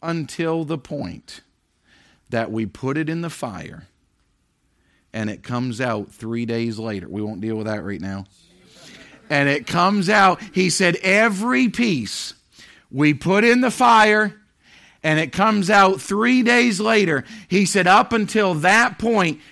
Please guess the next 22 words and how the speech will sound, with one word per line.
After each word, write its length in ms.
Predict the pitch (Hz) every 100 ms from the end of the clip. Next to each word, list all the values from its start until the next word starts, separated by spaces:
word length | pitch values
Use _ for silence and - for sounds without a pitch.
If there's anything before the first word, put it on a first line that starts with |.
| _
he 160 | 156
said, 180 | 143 147
"I 140 | 139
can 180 | 135 127
break 280 | 120 151 156
that 280 | 170 175 147
down, 380 | 151 131 120 117 _ _
add 280 | 120 131 147
water 400 | 151 147 135 120
to 300 | 98 123 113
it," 140 | 110 - _ -
and 200 | 113 107
he 160 | 117
said, 320 | 104 120 113
"I 200 | 98 113
can, 240 | 107 110 107
it 160 | 104 107
can 180 | 110 104
be 120 | 107
formable 760 | 98 - 135 135 113 104 107 107
and 220 | 107 107
pliable 760 | - 117 113 107 95 101 95 90